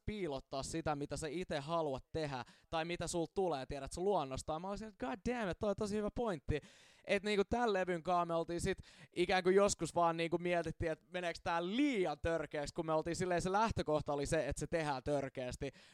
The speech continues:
Mut sit oli välillä silleen, että no hitto, et nyt niinku, nyt lähennellään jotain tosi outoa, mut sit oltiin vaan se, että, "Ää vittu, full speed ahead." Et silloin kun sä teet jotain täysiä,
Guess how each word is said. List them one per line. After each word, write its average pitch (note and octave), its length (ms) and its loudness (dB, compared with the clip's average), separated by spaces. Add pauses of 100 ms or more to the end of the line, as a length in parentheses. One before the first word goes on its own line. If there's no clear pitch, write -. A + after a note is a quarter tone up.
Mut F3+ 160 -4
sit G#3+ 180 2
oli F#3+ 180 2
välillä F#3+ 300 4
silleen, E3 260 -4
että D#3+ 140 -4
no F3 80 2 (340)
hitto, G3 260 4
et D#3 80 2
nyt A#3 260 0
niinku, E3 400 2
nyt G3 240 2 (380)
lähennellään D#3+ 640 0
jotain D#3 280 2
tosi E3+ 320 0
outoa, D3+ 440 2
mut E3+ 120 -6
sit F#3+ 180 -2
oltiin D#3 240 -2
vaan D3+ 160 -2
se, D#3 100 -6
että, - 160 -8
"Ää E3 300 -2
vittu, D3+ 200 -8
full G#3 320 4
speed E3 300 -2
ahead." C#3+ 360 0 (300)
Et F3 140 2
silloin A#3+ 340 0
kun F3+ 80 -4
sä F#3 100 -6
teet G3 340 2
jotain F3+ 500 4 (260)
täysiä, D#3+ 640 4